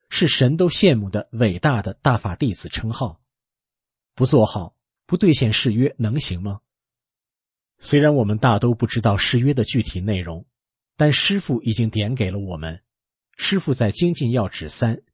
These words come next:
之欧洲法会中说，大法弟子是有责任的，无论怎样都得完成你来世的誓愿。这是你当初用神的生命做保证，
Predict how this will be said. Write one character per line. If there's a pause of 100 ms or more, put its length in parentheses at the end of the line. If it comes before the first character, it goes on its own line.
(200)
之
欧
洲
法
会
中
说， (840)
大
法
弟
子
是
有
责
任
的， (500)
无
论
怎
样 (140)
都
得
完
成
你
来
世
的
誓
愿。 (920)
这
是
你
当
初
用
神
的
生
命
做
保
证，